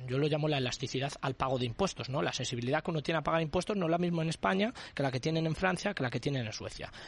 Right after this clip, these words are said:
Entonces, hasta que estos conceptos no se tengan claros,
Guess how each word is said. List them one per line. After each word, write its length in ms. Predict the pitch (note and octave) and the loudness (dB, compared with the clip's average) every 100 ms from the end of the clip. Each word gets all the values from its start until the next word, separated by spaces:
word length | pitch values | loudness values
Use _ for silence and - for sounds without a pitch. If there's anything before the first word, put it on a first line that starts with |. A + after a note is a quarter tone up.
| - | -14
Entonces, 360 | A2+ C3 B2+ B2+ | -10 -4 -2 -2
hasta 200 | A#2 A#2 | -4 -6
que 80 | C3 | -6
estos 200 | - - | -6 -6
conceptos 480 | B2+ D3 - C#3 | -4 -6 -4 -4
no 120 | C3 C3 | -2 -4
se 140 | C3+ | -4
tengan 340 | C#3 C3+ B2+ | -4 -4 -4
claros, 460 | B2 D3 C#3 C#3 - | 0 2 2 -2 -6